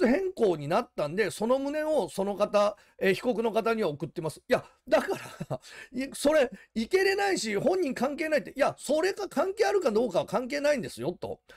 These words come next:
「呼び出さ-、呼び出し状があって、裁判開かれるんで」っていう。「いや、だからそれ行かなきゃいけないのか？で、来ていただければ」。いや、そうじゃなくって、いや、だからここなんですよ、問題は。当然裁判所なんで、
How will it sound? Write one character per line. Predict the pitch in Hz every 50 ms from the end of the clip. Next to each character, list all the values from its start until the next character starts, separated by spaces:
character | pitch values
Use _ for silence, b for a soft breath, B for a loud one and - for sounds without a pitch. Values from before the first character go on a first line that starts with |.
| B B B B
「呼 | - 247 269
び | 262 294 320
出 | 339
さ-、 | 320 - 587 659 622 640 - - 330 262
呼 | 262
び | 240 277
出 | 285 320
し | 262 - 339
状 | 339 311
が | 311 311 302
あ |
っ | 294 -
て、 | - 277 240 208 196
裁 | 185 - 277 311 311
判 | - 262 214
開 | 190 233 220
か | 226 240
れ | 247 240
る | 220 233
ん | 214 196
で」 | 190 247 233
っ |
て | - - 113
い |
う。 | - B B B B B
「い |
や、 | 135 - - - _ _ _
だ | - 302 330
か | 302
ら | 220
そ | - - 262
れ | 302 -
行 | 247 202
か | - 381
な | 392 370
き | 370 359
ゃ | 240
い |
け | 175 226
な | 220 208
い | 185 156
の | 143 139
か？ | - - 262 294 285 -
で、 | 262 269 226 185
来 | - -
て | - 277
い | 240
た | 208 214 208
だ | 202 196
け | 180 220
れ | 220 196
ば」。 | 147 110 98 - _ _ _ _ _ _ _ _ _ _ _ _ _ _ _
い | -
や、 | 302 233 - - _ _ _
そ | _ - 330 427 440 415
う | -
じ | - -
ゃ |
な | - 139
く | - - - -
っ | 165
て、 | - _ - 190 185 139 - B B B B B B B _
い | 214
や、 | 180 139 - _ _
だ | - 262 254
か | 247 233
ら | 165
こ | - - 170 202
こ | 285 285 294
な | 294 302 277
ん |
で | 202 147
す | -
よ、 | 123
問 | 123 127 123 120
題 | 117 107 104
は。 | 98 98 - B B B B B B
当 | - 302 349 359
然 | 359 359 349 330 262
裁 | - 285 349 381 370
判 | 359 285 202 175 170 165 190
所 | - - - 285 311
な | 262 226 196
ん | 143 110 104
で、 | 175 214 180 117 101